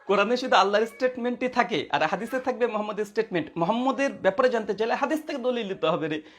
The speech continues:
এই আমাদের থিওলজি জানে না, আর মূর্খ মানুষের মতো প্রশ্ন করে।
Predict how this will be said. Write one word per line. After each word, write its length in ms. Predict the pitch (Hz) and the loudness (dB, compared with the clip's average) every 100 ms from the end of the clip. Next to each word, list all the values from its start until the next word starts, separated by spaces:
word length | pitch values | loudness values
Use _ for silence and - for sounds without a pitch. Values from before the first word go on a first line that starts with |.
| _ _ | _ _
এই 120 | 185 180 | -2 2
আমাদের 400 | 190 220 254 254 - | 2 4 4 2 4
থিওলজি 380 | 233 269 247 | 4 4 0
জানে 200 | 202 185 | 0 0
না, 180 | 185 262 - - | 0 -2 -6 -6
আর 160 | - 185 | -2 0
মূর্খ 300 | 220 254 - 247 233 214 - | 0 0 4 4 4 0 -6
মানুষের 300 | 214 226 226 | -4 -4 -4
মতো 180 | 226 214 | -4 -2
প্রশ্ন 340 | 208 220 220 | 0 0 -2
করে। 220 | 196 196 | -4 -4